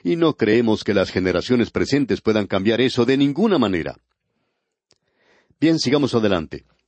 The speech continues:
El versículo cuatro de este capítulo seis de Oseas, que estamos estudiando, dice,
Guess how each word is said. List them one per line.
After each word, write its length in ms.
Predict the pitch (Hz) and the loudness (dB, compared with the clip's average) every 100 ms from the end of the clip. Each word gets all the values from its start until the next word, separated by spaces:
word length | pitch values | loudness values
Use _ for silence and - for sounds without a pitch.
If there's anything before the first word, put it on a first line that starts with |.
| _ - | _ -4
El 140 | 113 | -2
versículo 480 | 123 131 196 147 113 | 0 0 0 0 0
cuatro 360 | 104 123 131 147 | 0 -2 0 0
de 180 | 95 | 2
este 220 | 92 - 92 | 0 -2 -4
capítulo 720 | 85 107 101 107 98 90 82 | -4 -6 -6 -2 0 0 -2
seis 400 | - 113 117 95 | 0 2 2 0
de 80 | |
Oseas, 520 | 85 - 123 101 104 - | -2 0 2 2 0 -4
que 100 | 73 | -8
estamos 360 | - 101 92 | -4 -4 -2
estudiando, 640 | 101 - 90 95 120 120 113 | -4 -6 -4 0 0 0 0
dice, 380 | 95 - 104 | 0 0 -2